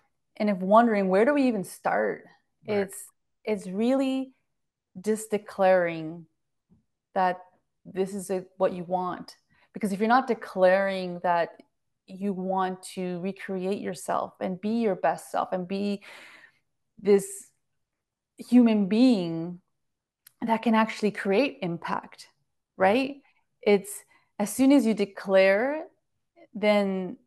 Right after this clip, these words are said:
Speaker 1: there's nothing that's going to stop you from getting in the way, even if we go through some road bumps, even if we're gonna be, uh, 'cause challenges are going to come, right, through the, through this journey. And,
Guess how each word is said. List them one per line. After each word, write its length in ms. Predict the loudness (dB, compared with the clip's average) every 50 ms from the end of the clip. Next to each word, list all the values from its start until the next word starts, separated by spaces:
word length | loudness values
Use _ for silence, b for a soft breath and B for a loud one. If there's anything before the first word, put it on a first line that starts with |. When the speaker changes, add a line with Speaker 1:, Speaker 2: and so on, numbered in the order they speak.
| _ _ _ _ _ _
Speaker 1:
there's 240 | -4 -2 -2 0 0
nothing 360 | 0 0 0 2 2 0 2
that's 160 | 0 0 -2
going 220 | -4 -4 -4 -4 -4
to 60 | -8
stop 300 | -4 0 0 0 0 -2
you 80 | -6 -6
from 240 | -4 -4 -4 -2
getting 260 | -2 -2 -2 -2 -4 -6
in 100 | -8 -6
the 100 | -6 -4
way, 200 | -4 -4 -6 -4
even 260 | -2 -2 2 4 4 2
if 140 | 2 0
we 80 | -2 -2
go 180 | 0 0 0 0
through 160 | -2 -8 -8
some 180 | -8 -8 -6 -4
road 200 | -2 -2 -2 -2
bumps, 260 | -2 -4 -4 -6 -10 -8
even 260 | -6 -2 -2 0 0
if 140 | -2 -2 -4
we're 80 | -4 -4
gonna 300 | -2 -2 -2 -4 -4 -4
be, 280 | -6 -6 -8 -8 -10 B B B B B B B B _
uh, 100 | -2 0
'cause 180 | 0 -2 -4 -4
challenges 500 | 2 4 6 6 6 4 4 0 0 -2
are 80 | -2
going 240 | -2 0 -2 -2 -2
to 60 | -4
come, 500 | -8 -6 -4 -4 -4 -4 -4 -6 -10 -12 -16 _ _ _ _ 0
right, 340 | 2 2 4 2 0 -4
through 160 | -6 -6 -6 -4
the, 360 | -4 -4 -6 -4 -6 -10 -10
through 160 | -6 -6 -4
this 160 | -4 -4 -6 -4
journey. 400 | -4 -4 -2 -2 -4 -6 -6 -2
And, 240 | -2 -2 -2 -2